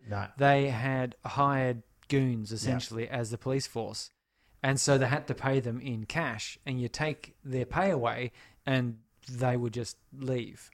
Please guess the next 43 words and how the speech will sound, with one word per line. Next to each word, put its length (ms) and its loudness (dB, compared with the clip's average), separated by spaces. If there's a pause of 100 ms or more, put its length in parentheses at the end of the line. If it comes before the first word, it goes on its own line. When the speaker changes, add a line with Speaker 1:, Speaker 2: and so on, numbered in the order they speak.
Speaker 2:
and 80 -2
the 80 2
Alliance 340 2
would 120 -8
lose 140 -2
power 560 -6
Speaker 1:
Yeah. 220 -4 (100)
Speaker 2:
at 100 -4
this 120 -6
place. 440 -10 (300)
So 240 2
though 240 4
they 160 6
are 180 2
robbing 300 2
a 60 -4
bank, 300 -4
Speaker 1:
Yeah. 260 -2 (180)
Speaker 2:
they're, 180 4
they're 160 -2
stealing 300 4
the 100 2
Alliance's 640 0
paycheck 680 -6 (420)
so 360 4
that 220 -2
the 220 -2
hired-on 680 0
guns 560 0
will 420 -2
just 280 -2
kind 180 -4
of 200 -10
go, 180 -4
"Well, 320 -4 (280)
I'm 140 -4
not 140 -6
hanging 180 -4
around 200 -2
if 60 -6
you're 120 -8
not 80 -16
paying," 340 -6